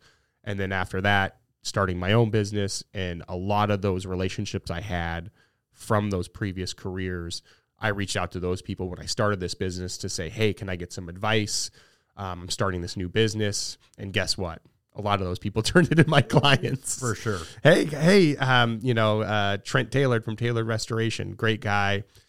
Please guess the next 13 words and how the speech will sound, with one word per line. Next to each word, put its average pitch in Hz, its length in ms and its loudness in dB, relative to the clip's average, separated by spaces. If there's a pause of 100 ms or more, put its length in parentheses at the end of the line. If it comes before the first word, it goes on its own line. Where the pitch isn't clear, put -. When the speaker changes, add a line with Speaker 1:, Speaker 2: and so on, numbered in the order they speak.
(280)
Speaker 1:
um, 87 500 -6
has 92 260 -6
a, 90 140 -4
has 101 160 -4
a 95 60 -4
restoration 101 520 0
business 95 480 -2
for - 180 -12
floods, 90 480 -4
fires, 87 680 -2
and, 82 420 -10
uh, 82 180 -8
mold, 104 460 2